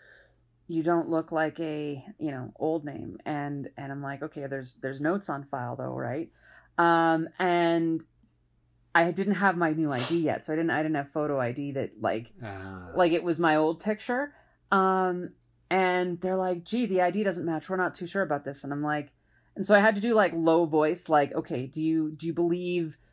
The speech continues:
Speaker 1: that I am who I say I am?" And the guy's like,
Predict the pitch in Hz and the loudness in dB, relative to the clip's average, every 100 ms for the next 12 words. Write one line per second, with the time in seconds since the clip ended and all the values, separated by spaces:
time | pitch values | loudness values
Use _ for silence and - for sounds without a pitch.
0 | _ - 147 160 160 156 156 151 151 151 | _ -4 6 6 6 4 2 2 0 0
1 | 139 131 - 156 139 127 127 - 160 151 | 0 -2 -2 0 0 -2 -8 -8 -8 -6
2 | 156 160 156 156 156 151 147 | -6 -6 -6 -2 -2 -2 -4